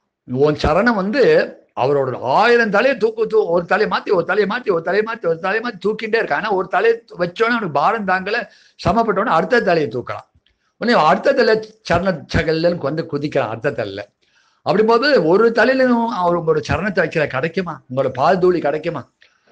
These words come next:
உங்க பாததூளிக்காக லக்ஷ்மி இன்னும் தவம் கிடக்கான்னு சொன்னா, உங்க பாததுளிக்காவது வந்து என் பிரம்ம பட்டம் வேண்டாம், எனக்கு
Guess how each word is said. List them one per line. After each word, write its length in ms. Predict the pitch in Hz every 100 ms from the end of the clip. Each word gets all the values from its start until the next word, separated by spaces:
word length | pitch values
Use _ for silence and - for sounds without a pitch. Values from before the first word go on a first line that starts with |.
| _
உங்க 160 | - 147
பாததூளிக்காக 840 | - 151 226 233 220 220 208 196 226 202 151 185 -
லக்ஷ்மி 380 | 143 143 196 226
இன்னும் 260 | 185 233
தவம் 240 | 180 170 180
கிடக்கான்னு 340 | 170 156 160
சொன்னா, 320 | 139 101 117 _ - _ _ _ _ -
உங்க 120 | 151 143 156
பாததுளிக்காவது 640 | 202 233 226 220 226 247 226
வந்து 140 | 233 226
என் 180 | 170
பிரம்ம 260 | 151 165 196
பட்டம் 320 | 180 175 170 165
வேண்டாம், 400 | 214 208 208 175 120 _ _ - 147
எனக்கு 240 | 165 156